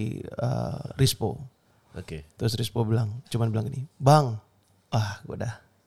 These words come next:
Speaker 1: Itu masih pesawat gua tuh.
Speaker 2: Hmm.
Speaker 1: Masih di pesawat. Terus gua tanya, "Kenapa?
Speaker 2: Hmm.
Speaker 1: Ada apa?" Merinding nih gua. Gua bilang, "Ketangkep ya?"
Speaker 2: Hmm.
Speaker 1: Gua gitu.
Speaker 2: Hmm.
Speaker 1: "Ya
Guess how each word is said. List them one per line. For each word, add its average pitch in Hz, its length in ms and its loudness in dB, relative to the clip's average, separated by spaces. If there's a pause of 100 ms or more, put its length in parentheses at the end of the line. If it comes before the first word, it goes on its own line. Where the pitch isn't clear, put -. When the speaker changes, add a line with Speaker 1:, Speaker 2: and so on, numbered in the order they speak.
(120)
Speaker 1:
Itu 180 160 2
masih 143 160 2
pesawat 127 320 4
gua - 140 -10
tuh. 117 100 -10 (300)
Speaker 2:
Hmm. 117 180 -4
Speaker 1:
Masih 120 160 0
di 117 80 2
pesawat. 113 320 2 (720)
Terus 120 180 -8
gua 113 140 0
tanya, 107 320 0 (540)
"Kenapa? 120 720 2 (260)
Speaker 2:
Hmm. - 140 -6
Speaker 1:
Ada 123 240 6
apa?" - 160 2
Merinding 127 400 2
nih 120 80 2
gua. 117 320 4 (160)
Gua 123 160 -4
bilang, 117 200 -2 (540)
"Ketangkep 127 460 0
ya?" 110 120 4 (200)
Speaker 2:
Hmm. 80 160 -6
Speaker 1:
Gua 117 80 -2
gitu. - 320 -6 (240)
Speaker 2:
Hmm. 76 240 -8 (1120)
Speaker 1:
"Ya 117 240 2